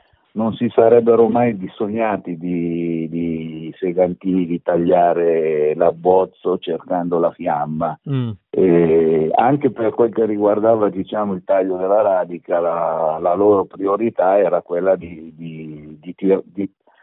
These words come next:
Speaker 1: di realizzare più, più pezzi possibili da un unico ceppo,
Speaker 2: Certo.
Speaker 1: da un unico ciocco, quindi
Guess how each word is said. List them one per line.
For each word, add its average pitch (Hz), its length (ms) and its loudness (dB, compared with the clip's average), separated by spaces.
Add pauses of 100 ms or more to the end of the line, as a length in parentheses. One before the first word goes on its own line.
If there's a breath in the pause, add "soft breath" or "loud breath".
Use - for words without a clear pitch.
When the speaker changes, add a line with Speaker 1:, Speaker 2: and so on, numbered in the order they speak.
(120 soft breath)
Speaker 1:
di 107 260 -2
realizzare 120 720 4
più, 120 180 -20 (100)
più 143 280 2
pezzi 143 380 0
possibili 131 720 -2
da 107 140 4
un 98 160 2
unico 104 400 -2
ceppo, 104 240 2
Speaker 2:
Certo. 87 340 0 (960)
Speaker 1:
da 104 160 4
un 101 160 4
unico 113 400 4
ciocco, 92 560 -2
quindi 98 600 0